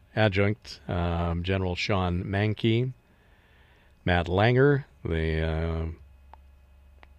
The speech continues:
State Patrol Chief, the Colonel, will be there, as well as Saint Paul Police Chief Todd Axtell.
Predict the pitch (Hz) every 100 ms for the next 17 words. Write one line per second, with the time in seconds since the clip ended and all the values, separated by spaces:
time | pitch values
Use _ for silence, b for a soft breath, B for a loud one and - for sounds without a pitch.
0 | - - - - 104 - - 101 95 -
1 | 117 131 - - 80 80 107 98 98 -
2 | B B B B - 82 98 95 107 104
3 | 92 92 92 87 110 95 - 95 87 92
4 | 98 - 101 85 - 95 90 - 101 -
5 | - 82 64